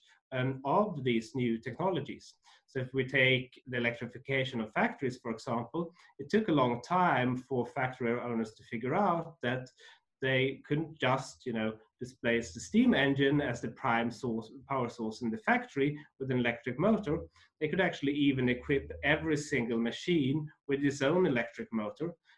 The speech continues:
And that allowed them to get rid of all the shafts and counter shafts in the factories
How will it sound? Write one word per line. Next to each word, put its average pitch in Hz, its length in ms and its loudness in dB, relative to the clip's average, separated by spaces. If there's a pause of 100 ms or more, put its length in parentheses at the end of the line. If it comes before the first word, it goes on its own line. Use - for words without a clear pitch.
(140)
And 127 100 -2
that 151 240 2 (180)
allowed 123 300 2
them 123 140 2
to 139 80 -4
get 120 240 -4
rid 127 200 0
of 117 140 -2
all 123 220 0
the 120 100 0
shafts 120 460 -2
and 117 180 -6
counter 131 280 -4
shafts 139 420 -6
in 113 80 -4
the 113 60 -8
factories 170 680 -6